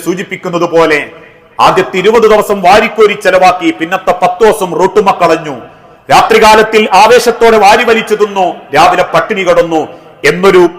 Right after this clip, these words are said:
പാരമ്പര്യ നേരം പോക്കല്ലാതെ നമ്മളെ ജീവിതത്തിലേക്ക് ഈ മാസവും വലിയ മാറ്റങ്ങളൊന്നും വരുത്തുന്നില്ല. അതുകൊണ്ട് ആ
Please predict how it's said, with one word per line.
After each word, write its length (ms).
പാരമ്പര്യ 600
നേരം 280
പോക്കല്ലാതെ 720
നമ്മളെ 240
ജീവിതത്തിലേക്ക് 720
ഈ 100
മാസവും 320
വലിയ 280
മാറ്റങ്ങളൊന്നും 600
വരുത്തുന്നില്ല. 540
അതുകൊണ്ട് 360
ആ 60